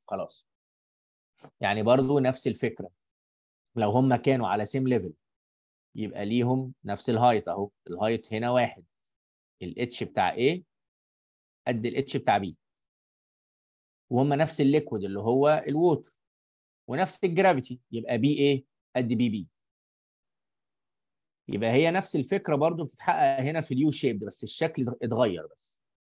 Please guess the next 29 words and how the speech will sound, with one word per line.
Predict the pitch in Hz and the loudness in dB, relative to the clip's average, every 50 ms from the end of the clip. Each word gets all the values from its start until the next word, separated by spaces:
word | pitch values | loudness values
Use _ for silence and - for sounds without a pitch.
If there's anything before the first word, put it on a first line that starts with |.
| _ _ _ - | _ _ _ -2
خلي | 110 117 120 | 0 2 4
بالكوا | 127 165 185 175 - 190 190 - 139 | 4 4 4 4 2 0 0 0 0
ان | 131 123 | -2 -2
اليو | 117 120 151 170 | 0 2 2 2
شيب | 151 - 185 165 151 156 | 2 0 0 -2 -2 -6
تيوب | 131 - 185 196 175 151 | -6 -4 -2 -2 -2 -2
دي | 156 202 | -2 -2
مخت-، | 180 160 131 - - - | -2 -2 -4 -6 -4 -2
آه، | 156 | -2
آه، | 156 - 131 123 117 - - 117 110 - - | 0 0 0 0 0 -2 -2 -4 -4 -4 -6
سيم | - - - - 180 196 196 165 | -10 -2 4 6 6 6 6 4
كروس | - - 135 135 - - | 0 0 0 0 0 -2
سكشن | - 175 180 - 170 143 131 147 | -4 -6 -4 -4 -4 -4 -2 0
اريا، | 139 120 95 85 80 | 0 0 -2 -4 -6
سيم | - - 156 156 151 | -6 -4 -4 -4 0
اريا، | 160 151 135 101 78 - _ _ _ - | 0 0 0 0 -2 -8 _ _ _ -10
يعني | 95 90 92 98 98 | -8 -6 -6 -6 -6
الاريا | 92 113 127 139 135 | -4 0 2 2 4
اللي | 123 120 117 123 | 4 2 0 0
هنا | 160 185 180 156 | 0 0 -2 -2
قد | 143 123 123 | -2 -2 -2
الاريا | 127 135 139 139 131 123 | -2 0 2 2 2 2
اللي | 117 107 | 0 -2
هنا، | 101 90 - _ _ _ _ _ _ _ _ _ _ _ _ _ _ _ _ | -6 -8 -14 _ _ _ _ _ _ _ _ _ _ _ _ _ _ _ _
عشان | - 98 101 - 120 120 | -12 -10 -8 -6 -6 -6
هتختلف | 113 110 - - 151 156 147 147 | -6 -6 -4 -2 -2 -2 -2 -2
معانا | 139 127 143 143 | -2 -4 -4 -2
كمان | - 131 135 131 | -4 -4 -4 -4
شويه. | - 135 110 87 80 | -2 -2 -4 -4 -4